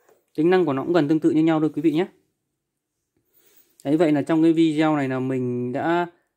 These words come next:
giới thiệu cái cách nhận biết đâu là bàn thường, đâu là bàn chính hãng của dòng bàn điều khiển kinh công hai năm sáu A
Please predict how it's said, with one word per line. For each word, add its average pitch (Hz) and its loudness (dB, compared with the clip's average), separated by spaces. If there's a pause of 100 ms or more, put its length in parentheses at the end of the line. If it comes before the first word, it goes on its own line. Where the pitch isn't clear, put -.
(1080)
giới 156 2
thiệu 202 -2 (220)
cái 156 -6
cách 233 -8
nhận 185 -2
biết 277 0 (920)
đâu 175 2 (260)
là 139 -4
bàn 139 -4
thường, 143 0 (140)
đâu 175 4
là 147 0
bàn 131 -2
chính 147 -4
hãng 180 -6 (320)
của 131 -6
dòng 135 -2
bàn 135 0
điều 131 -2
khiển 123 -4
kinh 156 -2
công 160 0 (560)
hai 160 -2
năm 156 0
sáu 147 -2
A 156 0